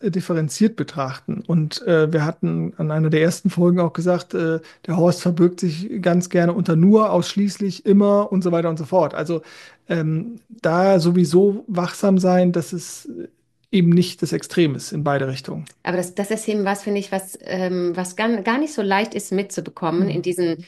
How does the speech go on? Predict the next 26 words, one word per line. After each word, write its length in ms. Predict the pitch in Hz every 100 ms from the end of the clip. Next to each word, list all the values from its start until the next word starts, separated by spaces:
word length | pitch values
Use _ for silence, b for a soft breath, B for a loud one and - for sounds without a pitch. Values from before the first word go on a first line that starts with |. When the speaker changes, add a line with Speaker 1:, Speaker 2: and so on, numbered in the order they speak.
| B
Speaker 2:
Schwarz-Weiß-Mustern 1200 | - - 180 180 185 190 196 165 156 156 147 139 135
gefangen 400 | 147 156 143 139
zu 120 | 151
sein. 240 | 151 147
Weil 200 | 151 151 B B B
eine 320 | - 196 220 - _
Horrorstrategie 600 | 170 202 214 202 185 190
ist 220 | 185 180 185
ja 280 | 180 175 - _ -
zu 200 | - 160
bewerten 640 | 160 151 160 185 240 277 339 b b b
und 260 | - 175 170
richtig 340 | 208 226 226
und 100 | - 165
falsch 320 | 190 220 226
oder 140 | 170
gut 200 | 160 202
und 140 | - 170
schlecht 300 | - 202 202
sind 160 | 185
natürlich 360 | 185 180 180 180
Extreme 600 | 175 - - 208 180 143
und 140 | 151 156
erkennt 560 | 160 - 226 233 233
diese 240 | 196 185 185
Zwischen- 560 | - 226 202 180 175